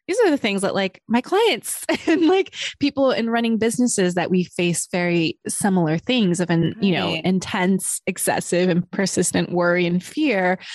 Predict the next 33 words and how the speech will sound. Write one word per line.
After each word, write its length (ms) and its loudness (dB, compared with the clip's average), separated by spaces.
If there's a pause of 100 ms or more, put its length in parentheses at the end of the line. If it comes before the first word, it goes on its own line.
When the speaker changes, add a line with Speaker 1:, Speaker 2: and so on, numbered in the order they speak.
(320)
Speaker 1:
even 200 2
inside 380 2
our 80 0
businesses." 720 0
And 80 2
a 40 4
lot 200 2
of 60 -2
that 280 -2 (440)
can 180 4
come 240 2
up 260 0
around 540 0
team, 720 2
around 840 -2
money. 800 4 (440)
You 120 2
know, 400 2
as 180 0
an 120 2
entrepreneur, 720 2
you 220 0
have 180 -2
so 220 0
much 260 2
more 300 4
responsibility, 1400 0 (380)
not 200 -4
just 180 -2
for 80 -2
your 180 0
own 220 0
livelihood, 380 0